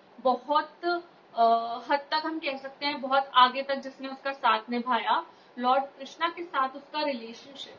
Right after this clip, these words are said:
द्रौपदी का रिलेशनशिप जो इस बुक के according है, वो थोड़ा सा चैलेंजिंग था।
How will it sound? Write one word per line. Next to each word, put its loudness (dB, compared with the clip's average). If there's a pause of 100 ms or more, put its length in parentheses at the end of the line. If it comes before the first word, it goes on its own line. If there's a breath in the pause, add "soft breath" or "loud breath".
(100)
द्रौपदी -2
का -2
रिलेशनशिप -8
जो -10
इस -4
बुक -6
के -4
according -4
है, -6
वो -6
थोड़ा -2
सा -2
चैलेंजिंग -2
था। -6